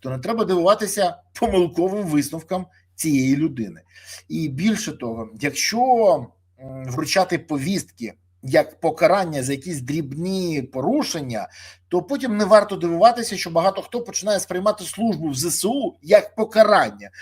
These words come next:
Бо якщо повістку вручають як покарання, то чому це повинно бути як священним,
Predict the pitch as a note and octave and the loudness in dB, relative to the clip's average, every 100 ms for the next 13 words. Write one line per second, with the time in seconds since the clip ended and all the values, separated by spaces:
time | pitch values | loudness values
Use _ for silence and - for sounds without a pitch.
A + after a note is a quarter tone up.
0 | - D3 G#3 A3+ - B3+ A#3+ A#3 - G#3+ | -14 -4 -2 -2 -2 0 0 0 -2 0
1 | A3 F#3 - F3+ F3 G3+ G#3 G#3 G#3+ G3+ | 0 0 -4 -6 -6 -4 0 0 0 -2
2 | G#3+ G3+ A3+ A3+ A3 G3+ G#3 G#3 - - | -4 -4 -6 0 2 2 0 -8 -12 -12
3 | - G#3+ - G#3+ A3 C4 A3+ E3+ - E3 | -6 -4 -2 -2 -4 -2 -2 -2 -6 -8
4 | - F3 F#3 D#3 F3+ G3 D#3 - C#3+ - | -6 -4 -4 -6 -10 -8 -8 -8 -6 -4
5 | G3+ F3 C#3+ | -2 -4 -8